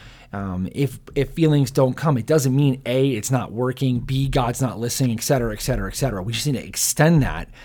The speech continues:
to say, "Lord, I believe. And since I believe,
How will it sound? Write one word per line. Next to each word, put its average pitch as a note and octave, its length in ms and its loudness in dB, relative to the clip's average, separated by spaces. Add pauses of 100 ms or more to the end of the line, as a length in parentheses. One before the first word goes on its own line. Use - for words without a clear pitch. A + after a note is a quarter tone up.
(260)
to C3 100 -2
say, G#2 400 -4 (100)
"Lord, A2 380 -2 (180)
I G#2+ 460 -2
believe. F#2+ 600 -4 (260)
And G#2 240 -8
since A#2+ 300 -4
I B2 180 0
believe, G#2+ 640 -4